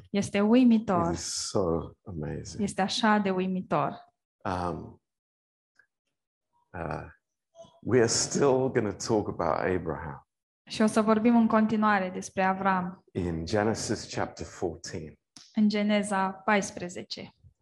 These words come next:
Speaker 2: And I, I want you to be so encouraged tonight.
Speaker 1: Și aș vrea să fiți așa de încurajați în această seară.
Speaker 2: Uh, by what Aline has shared.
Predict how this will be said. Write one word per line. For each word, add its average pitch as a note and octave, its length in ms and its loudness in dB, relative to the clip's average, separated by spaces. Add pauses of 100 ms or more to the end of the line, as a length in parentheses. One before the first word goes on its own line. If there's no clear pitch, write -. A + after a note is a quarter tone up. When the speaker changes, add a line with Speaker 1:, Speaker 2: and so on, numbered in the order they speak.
Speaker 2:
And G2 500 2 (840)
I, - 280 2
I - 20 6
want B2+ 360 4
you B2 120 2
to - 180 -4
be A2 200 2
so C#3 800 2
encouraged F#2 840 -4
tonight. D2+ 440 -12 (340)
Speaker 1:
Și - 120 -2
aș A3+ 160 4
vrea B3 280 6
să A#3+ 180 0
fiți A3+ 240 -2
așa A3 240 0
de A#3+ 100 2
încurajați A3 920 0
în G3+ 120 -4
această F#3+ 420 -4
seară. F#3+ 600 -2
Speaker 2:
Uh, F2+ 460 0
by G#2 280 4
what A2 240 4
Aline G#2+ 540 2
has G#2 180 -4
shared. F2+ 520 -2